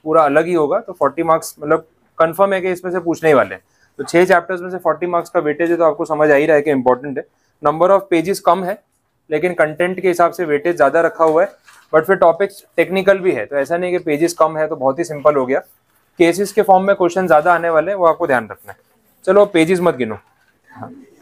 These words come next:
पढ़ाना तो है ही ना, पढ़ना ही है, उसमें गिनना क्या है। Page two ninety पे आ जाओ, Start कर रहे हैं। अब यहाँ पे, अ, board of directors, board meetings,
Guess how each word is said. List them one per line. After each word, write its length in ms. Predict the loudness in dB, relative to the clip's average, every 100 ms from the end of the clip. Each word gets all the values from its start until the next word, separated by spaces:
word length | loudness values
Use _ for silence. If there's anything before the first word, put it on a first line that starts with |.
| -2
पढ़ाना 320 | 2 2 0
तो 100 | -4
है 100 | -4
ही 60 | -6
ना, 80 | -2
पढ़ना 280 | -2 0
ही 100 | -2
है, 100 | -4
उसमें 220 | -6 -8 -4
गिनना 300 | -2 -2 -2
क्या 140 | -4
है। 80 | -8 _ _ _ _ _ _ _ 4
Page 200 | 4 4
two 140 | 2
ninety 300 | 2 0 0
पे 80 | 0
आ 100 | 0
जाओ, 160 | -4 -12 _ _ _ _ -20 _ _ _ -4
Start 240 | 2 2
कर 140 | 2 -4
रहे 140 | -4
हैं। 60 | -8 _ _ _ _ _ _ _ -2
अब 100 | 2
यहाँ 200 | 4 4
पे, 260 | 0 -4 -4 -10 -4
अ, 240 | 4 4 4 2
board 240 | 2 4
of 160 | 2 2
directors, 580 | 0 0 2 2 0 -6 -20 _ _
board 300 | 2 4 4
meetings, 520 | 0 0 0 0 -4